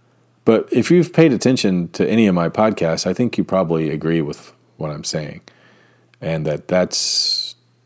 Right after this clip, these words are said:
the pathway that you want to be on. <laughs> It's like when I was getting my divorce, I used to say, "It takes so much effort to be on the high road. It's so much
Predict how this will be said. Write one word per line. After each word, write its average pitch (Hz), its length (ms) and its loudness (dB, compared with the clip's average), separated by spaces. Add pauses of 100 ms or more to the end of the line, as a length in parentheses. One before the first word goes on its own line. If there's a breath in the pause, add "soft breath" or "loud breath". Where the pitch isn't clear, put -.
(600)
the - 100 -8
pathway - 680 -4 (300)
that - 180 -6
you 80 100 0
want 78 140 -4
to 76 40 -6
be 76 180 -6
on. - 300 -12 (520 soft breath)
<laughs> - 260 0 (720 loud breath)
It's - 80 -12
like 85 160 0
when 87 120 0
I 82 80 0
was 80 140 -4
getting 90 200 -2
my 78 140 -2
divorce, 78 420 -2
I 78 60 -2
used 78 260 -4
to - 40 -12
say, 76 280 -6
"It - 80 -6
takes - 260 -2
so 117 160 2
much 117 260 -2 (120)
effort 92 400 0
to 80 80 -6
be 82 160 -2
on 80 120 -6
the 76 60 -6
high 80 180 -4
road. - 360 -8 (320 soft breath)
It's - 120 -6
so 143 140 2
much 135 220 2